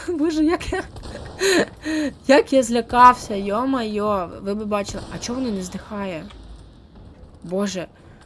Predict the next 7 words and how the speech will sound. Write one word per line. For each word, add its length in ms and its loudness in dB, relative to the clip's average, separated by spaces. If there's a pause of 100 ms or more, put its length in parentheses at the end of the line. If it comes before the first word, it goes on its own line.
(160)
мене 200 -2
щось 320 -6
реально 360 -2
серце 440 -4
не 120 -6
передьорнуло. 1000 2
<laughs> 40 -14